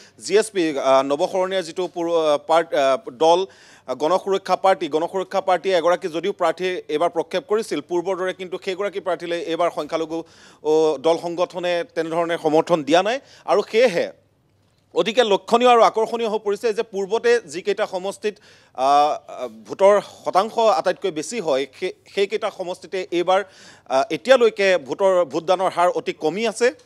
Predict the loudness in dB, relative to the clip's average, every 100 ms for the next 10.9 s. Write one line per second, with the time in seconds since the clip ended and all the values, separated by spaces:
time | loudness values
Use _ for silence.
0 | _ -20 -2 0 4 4 4 2 0 0
1 | -4 0 2 2 0 0 2 0 -2 -2
2 | -2 -2 -2 -2 -2 -2 -2 -2 2 4
3 | 6 4 2 2 0 -8 -20 -20 -6 -2
4 | 2 2 2 0 0 -4 -4 -6 -4 -2
5 | 0 0 2 0 0 -6 -4 -2 0 0
6 | 0 -2 2 2 4 2 0 -6 -20 _
7 | -2 2 4 4 2 0 -2 0 0 -2
8 | -2 -4 -4 -2 -2 2 4 4 2 0
9 | 0 -2 -2 -4 -4 -6 -4 -4 -4 -6
10 | -10 -8 -8 -6 -6 -4 -4 -2 -4